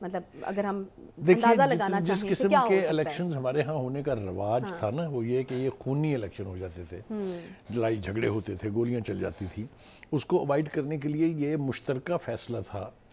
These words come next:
Speaker 2: उस वक्त की,
Speaker 1: हम्म।
Speaker 2: अ, सियासी क़यादत का कि फ़ौज को इसकी निगरानी करनी चाहिए।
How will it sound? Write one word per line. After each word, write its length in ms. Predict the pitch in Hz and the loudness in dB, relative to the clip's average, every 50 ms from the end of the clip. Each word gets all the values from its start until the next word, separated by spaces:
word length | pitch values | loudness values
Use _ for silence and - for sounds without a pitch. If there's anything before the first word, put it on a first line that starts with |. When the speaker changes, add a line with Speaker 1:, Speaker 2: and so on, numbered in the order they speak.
| - - - | -12 -6 -6
Speaker 2:
उस 180 | 151 - - | -6 -4 -4
वक्त 180 | 175 175 156 - | -6 -6 -6 -6
की, 340 | - - 131 127 113 113 104 | -8 -6 -4 -2 0 0 -2
Speaker 1:
हम्म। 760 | - - 104 95 98 101 98 95 92 92 92 95 95 - - | -2 -2 -4 -4 -2 -2 -2 -2 -2 -4 -4 -4 -4 -4 -4
Speaker 2:
अ, 20 | 101 | -4
सियासी 400 | - - 117 110 - - 127 113 | -4 -2 -2 -2 0 0 -2 -2
क़यादत 460 | 110 - - - 104 98 113 131 117 | -4 -4 -4 -2 -2 0 -2 -2 -4
का 160 | - 117 110 117 - - - - - - - - - - - | -4 -4 -4 -4 -6 -10 -20 -18 -18 -18 -18 -18 -20 -10 -4
कि 60 | - | -4
फ़ौज 400 | 139 - - 147 151 156 147 117 | -4 -2 2 4 4 4 4 2
को 140 | - - 113 | -2 -4 -4
इसकी 180 | 92 - - 101 | -4 -4 -6 -6
निगरानी 380 | 92 90 90 90 87 85 87 | -4 -4 -4 -4 -4 -4 -6
करनी 240 | 87 - 87 82 80 | -6 -6 -6 -6 -6
चाहिए। 320 | 80 - - 78 73 - | -8 -8 -10 -10 -12 -14